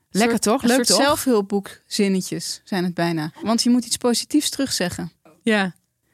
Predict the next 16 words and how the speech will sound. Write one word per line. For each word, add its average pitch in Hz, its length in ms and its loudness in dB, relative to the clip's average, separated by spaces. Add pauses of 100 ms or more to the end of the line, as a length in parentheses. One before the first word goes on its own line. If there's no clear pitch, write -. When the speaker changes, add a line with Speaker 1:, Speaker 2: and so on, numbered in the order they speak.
(120)
Speaker 2:
Nou, 180 180 2
heel 208 380 4
veel 220 180 -2
dank, 190 240 0
Stefanie 185 500 2
Hogenberg, 175 480 0
dat - 240 -6
je 175 80 -2
weer 180 220 0
de 175 140 -6
tijd 233 220 2
hebt - 140 -8
genomen 180 420 0
om 175 160 -2
dit 190 220 0
ons - 460 -4